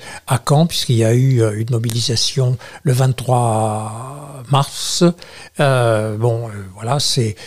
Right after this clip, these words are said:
pour, euh, dénoncer la mise en service du, du réacteur E P R de Flamanville. Euh, le chantier a pris, euh, douze ans de retard et, euh, le, le coût a été multiplié par six. D'après la Cour des comptes, on approche, on frôle les vingt milliards.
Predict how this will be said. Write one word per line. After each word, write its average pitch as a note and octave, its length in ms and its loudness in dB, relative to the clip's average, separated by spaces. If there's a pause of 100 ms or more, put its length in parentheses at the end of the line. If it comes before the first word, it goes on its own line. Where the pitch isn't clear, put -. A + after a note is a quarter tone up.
(160)
pour, C3 240 2
euh, B2 260 2
dénoncer C3+ 680 2
la A#2 120 2
mise B2+ 220 0
en A#2 60 0
service C#3 640 2
du, A#2 680 0
du A#2 180 -2
réacteur B2 640 2
E - 20 0
P C3 260 2
R C3 80 2
de A2 80 0
Flamanville. C3 640 2 (500)
Euh, A#2 420 2
le A#2+ 140 2
chantier C3 640 2
a A2 140 0
pris, A#2+ 440 -2
euh, G2 220 -6 (540)
douze C3+ 240 2
ans C#3 100 6
de B2 60 2
retard D3+ 640 4 (120)
et, B2 240 4
euh, A#2 220 2 (440)
le, A#2 580 4
le B2 120 6
coût D3 360 4
a A#2+ 40 6
été A#2 160 0
multiplié B2 540 2
par A#2 200 0
six. - 520 0
D'après A#2 240 -2
la A2 100 2
Cour C3+ 160 -4
des B2 120 2
comptes, C#3 340 2
on A#2 120 2
approche, A#2+ 420 -2
on D3+ 60 0
frôle C#3+ 320 2
les A#2+ 120 2
vingt A#2+ 160 2
milliards. C3 520 2